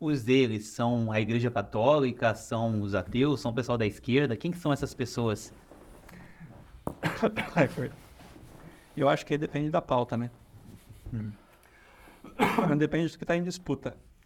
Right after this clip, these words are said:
Speaker 2: Por exemplo, durante muito tempo, as igrejas evangélicas criaram a sua identidade em oposição à Igreja Católica. Né?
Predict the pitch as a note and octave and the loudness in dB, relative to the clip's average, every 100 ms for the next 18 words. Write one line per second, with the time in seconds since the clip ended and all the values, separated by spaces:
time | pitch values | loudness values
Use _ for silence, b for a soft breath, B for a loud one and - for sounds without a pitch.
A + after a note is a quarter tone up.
0 | b b - - D#3+ C3+ A2+ B2+ D#3+ F3 | b b -8 -2 0 0 -2 -2 0 0
1 | F3+ G3+ G3+ - F3+ F3+ D3 D#3+ D#3+ D3+ | -2 -6 -4 0 0 0 -2 -2 -2 -2
2 | D#3 B2+ C#3 D#3 D#3 E3 E3 - - - | -4 -2 -2 -2 0 -2 -2 -8 -12 -4
3 | E3+ D#3 E3 G#3 G3 D#3+ C3 - - G3+ | -2 2 4 4 2 0 -2 -6 -4 -2
4 | F3 C#3+ C3+ C3+ A2+ B2+ D3 B2 - - | 0 0 -2 -2 -2 0 -2 -4 -18 -18
5 | - E3 E3+ E3 E3 E3 - D3+ D#3+ D#3 | -6 -2 -2 0 -2 -2 -2 -2 0 -2
6 | D3+ D3 D#3+ C3+ - - _ _ _ _ | -4 -4 -2 -2 -2 -4 _ _ _ _
7 | _ - _ - - _ _ _ _ _ | _ -20 _ -20 -20 _ _ _ _ _
8 | - - D3+ | -10 -2 0